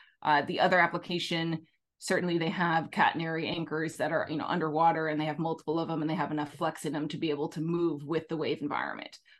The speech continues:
Um, so there, there are different systems out there, and they're, none of them are, are new per se, but the application of how we look to use them certainly is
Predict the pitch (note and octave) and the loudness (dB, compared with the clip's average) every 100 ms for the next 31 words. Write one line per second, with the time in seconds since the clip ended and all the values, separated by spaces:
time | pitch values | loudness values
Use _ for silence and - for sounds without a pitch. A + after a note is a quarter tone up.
0 | _ D#3 C3 G#3+ G3 D#3+ A3 A3 A#3+ F3+ | _ -2 0 0 2 4 6 6 6 2
1 | F#3+ F3 F3+ E3 D#3+ D#3 E3 D#3+ D#3+ - | -2 -4 -2 2 2 2 0 2 0 0
2 | E3 E3 D#3+ D#3+ D#3 - _ _ _ F#3+ | -2 0 0 0 -2 -4 _ _ _ 0
3 | F#3 F#3 F#3 F3+ F3 E3 D#3 D#3 D#3 - | 2 4 4 2 0 -2 -2 -4 -6 -6
4 | - _ - G3+ G#3 F3 E3+ F3 D#3+ D3 | -16 _ 2 6 6 4 0 2 2 0
5 | - D#3+ E3 E3 F#3+ E3+ - E3 D#3+ D3 | 0 0 0 -2 0 0 0 0 -2 -4
6 | - - - E3+ D#3+ E3 D#3+ D#3 - E3 | -10 -12 0 2 2 -2 0 -4 -6 -4
7 | E3+ E3 - G#2+ A2+ D3+ - - B2+ B2+ | -2 -2 -2 -4 -4 -4 -6 -6 -4 -4
8 | F2+ F2+ | -4 -6